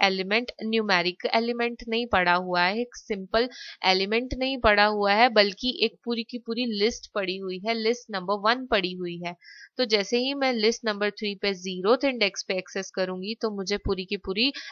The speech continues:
लिस्ट नंबर वन शो होने वाली है। वैसे ही अगर लिस्ट नंबर थ्री पे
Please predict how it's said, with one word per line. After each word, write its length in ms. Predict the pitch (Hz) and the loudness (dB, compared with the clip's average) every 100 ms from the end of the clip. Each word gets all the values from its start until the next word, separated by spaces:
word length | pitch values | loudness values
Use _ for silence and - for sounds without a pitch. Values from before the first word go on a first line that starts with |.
| - | -4
लिस्ट 280 | 220 226 - | 6 6 6
नंबर 260 | 196 180 226 | -4 0 0
वन 320 | 247 214 202 | 4 2 2
शो 200 | 208 208 | 0 -2
होने 280 | 190 180 175 | -2 -2 0
वाली 320 | 170 170 175 | 0 -2 -4
है। 100 | 175 | -4
वैसे 300 | 175 175 233 | -4 -6 -2
ही 80 | 254 | -2
अगर 240 | 226 208 202 | 2 0 2
लिस्ट 300 | 196 226 220 | 0 -2 -2
नंबर 300 | 185 185 185 | 0 0 0
थ्री 520 | - - 214 262 302 - | -4 -4 0 2 2 0
पे 320 | 196 180 233 | -2 0 -2